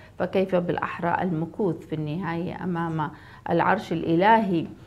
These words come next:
وأنت محمل بهذه الخطايا؟ وإذا بدك تقول لي إنه أنا بي-، بيني وبين ربي،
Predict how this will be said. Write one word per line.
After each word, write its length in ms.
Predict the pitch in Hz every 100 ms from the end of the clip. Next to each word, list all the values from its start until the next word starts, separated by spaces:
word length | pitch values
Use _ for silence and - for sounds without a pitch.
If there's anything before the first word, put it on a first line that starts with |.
| -
وأنت 380 | - - 220 220
محمل 640 | 180 175 180 - 240 156 151
بهذه 540 | 170 190 175 165 170
الخطايا؟ 680 | 156 - - - 156 - - - - -
وإذا 240 | 233 233
بدك 260 | 254 226 247
تقول 340 | 247 233 -
لي 260 | 233 220 -
إنه 300 | 220 214 -
أنا 140 | 214
بي-، 300 | 196 202 185
بيني 340 | 175 185 180 180
وبين 280 | 170 160 160
ربي، 380 | 160 170 180